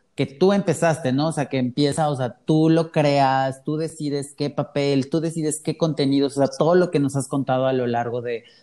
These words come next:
de, de esta charla, que, ¿cuáles son esos retos a los que se enfrenta un medio impreso independiente relativamente nuevo?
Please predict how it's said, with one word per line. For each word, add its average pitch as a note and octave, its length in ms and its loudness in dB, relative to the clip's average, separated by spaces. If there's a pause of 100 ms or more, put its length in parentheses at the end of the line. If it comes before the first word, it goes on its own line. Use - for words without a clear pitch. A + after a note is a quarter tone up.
(160)
de, C3 260 0
de C3+ 180 4
esta C3+ 260 0
charla, C#3 520 2 (580)
que, E3+ 720 2
¿cuáles F#3+ 260 2
son F#3 140 -2
esos E3+ 320 -4
retos D#3 420 -4
a D3 60 -4
los B2 180 -6
que C3+ 100 -4
se C3+ 120 -4
enfrenta C3+ 580 0
un C#3 240 2
medio B2+ 800 -2 (120)
impreso B2 560 2
independiente A2+ 1040 -2 (220)
relativamente A#2+ 800 2
nuevo? A#2+ 380 2